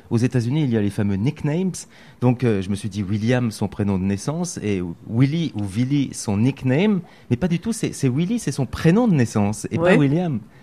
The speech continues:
Speaker 2: Oui, oui, c'est ça.
Speaker 1: C'est plutôt à l'envers, euh,
Speaker 2: Mhm.
Speaker 1: finalement. Mhm.
Speaker 2: Oui. Je, il paraît que quand il est arrivé aux États-Unis, quand il a commencé à faire des films, quelqu'un lui a dit, « Ah, Willy, c'est pas a-,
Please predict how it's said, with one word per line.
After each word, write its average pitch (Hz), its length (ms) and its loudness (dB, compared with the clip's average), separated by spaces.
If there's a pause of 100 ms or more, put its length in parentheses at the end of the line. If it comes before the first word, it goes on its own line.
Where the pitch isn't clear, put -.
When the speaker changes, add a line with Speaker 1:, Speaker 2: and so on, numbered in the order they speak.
(100)
Speaker 2:
Oui, 156 120 0
oui, 185 200 2
c'est 151 200 -2
ça. 160 260 -2 (140)
Speaker 1:
C'est - 140 -2
plutôt 170 240 2
à 147 60 10
l'envers, 139 440 4
euh, 95 120 -2
Speaker 2:
Mhm. - 60 2
Speaker 1:
finalement. 110 460 4 (160)
Mhm. 123 100 4
Speaker 2:
Oui. 147 200 4 (340)
Je, 165 100 -4
il 170 240 4
paraît 165 400 4
que 160 260 2
quand 156 280 -2
il 165 100 0
est 156 240 0 (240)
arrivé 147 640 2
aux 151 80 -2
États-Unis, 139 800 0 (280)
quand 160 100 -10
il 151 100 0
a 143 80 0 (160)
commencé 170 720 2 (380)
à - 60 -20
faire 135 180 0
des 139 120 -2
films, 170 380 0 (480)
quelqu'un 143 360 -2
lui 139 160 2
a 135 80 2
dit, « 147 200 0
Ah, 120 120 2
Willy, 143 340 0
c'est 127 160 -6
pas 123 240 -4
a-, 113 120 -2